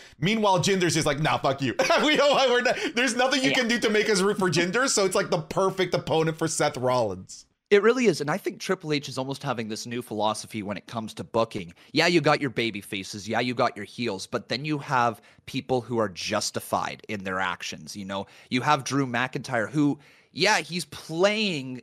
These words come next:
Speaker 2: a heel more or less, but at the same time,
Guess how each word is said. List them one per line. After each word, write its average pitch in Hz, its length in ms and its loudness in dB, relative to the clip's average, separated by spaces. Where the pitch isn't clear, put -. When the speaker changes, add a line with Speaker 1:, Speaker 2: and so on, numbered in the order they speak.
Speaker 2:
a 117 140 -2
heel 123 480 -6
more 117 320 -2
or 98 160 -8
less, 107 420 -6
but 143 300 0
at 143 80 -4
the 127 80 -12
same 151 320 -4
time, 139 400 -6